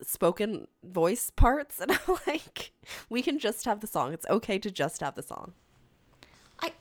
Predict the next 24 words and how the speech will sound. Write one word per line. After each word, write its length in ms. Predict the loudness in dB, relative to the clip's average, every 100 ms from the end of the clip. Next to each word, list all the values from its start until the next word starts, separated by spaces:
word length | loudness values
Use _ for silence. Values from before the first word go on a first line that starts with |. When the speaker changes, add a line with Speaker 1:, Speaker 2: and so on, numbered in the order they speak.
| -16 -16 -18 -20 _ -10
Speaker 2:
I 80 | -4
don't 280 | -4 -2 0
mind, 480 | 0 2 2 0 -2
like, 160 | -4 -6
spoken 500 | -2 -2 0 -6 -2
word 400 | 0 0 0 -4 -4
things, 380 | -4 -4 -6
but 320 | -4 -4 -4 -10 -20 -20 -20 _ _ _ _
they 100 | -6
have 160 | -6 -8
to 60 | -4
be 120 | 0
done, 440 | 2 2 2 0
like, 200 | -6 -6 -6
nice 360 | -4 -4 -4
and 100 | -6
tastefully, 800 | -4 -6 -6 -4 -2 0 -2 -6 -6
not 240 | -2 -2 -2
just, 180 | -6
like, 100 | -4 -6
have 160 | -4
this 260 | -4 -4 -6 -12 -6
weird 380 | -2 0 -2 -4 -10 -10
Speaker 1:
I, 80 | -4